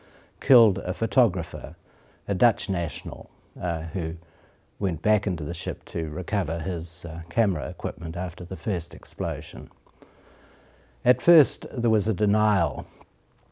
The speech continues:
by the French government of any involvement, but later they accepted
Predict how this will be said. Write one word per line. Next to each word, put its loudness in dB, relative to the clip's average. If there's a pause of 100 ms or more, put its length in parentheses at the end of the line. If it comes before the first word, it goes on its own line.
(120)
by 0
the -4
French -6
government -4 (220)
of -2
any -2
involvement, -2 (720)
but -2
later 4
they 0 (560)
accepted 0